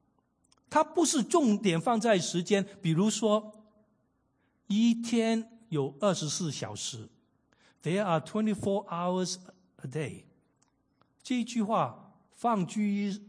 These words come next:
世界，四海而皆准。所以现在诗要表达的不单只是现在，它要表达的是经常性的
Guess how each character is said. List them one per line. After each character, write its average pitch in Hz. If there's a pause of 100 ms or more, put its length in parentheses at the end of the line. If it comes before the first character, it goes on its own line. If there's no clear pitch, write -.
(240)
世 214
界， 135 (160)
四 185
海 117
而 123
皆 170
准。 107 (1500)
所 285
以 185
现 302
在 240
诗 233
要 247
表 143
达 147
的 175
不 226
单 214
只 147
是 160 (140)
现 -
在， 156 (920)
它 240
要 226
表 139
达 147
的 156
是 151 (460)
经 277
常 156
性 165
的 127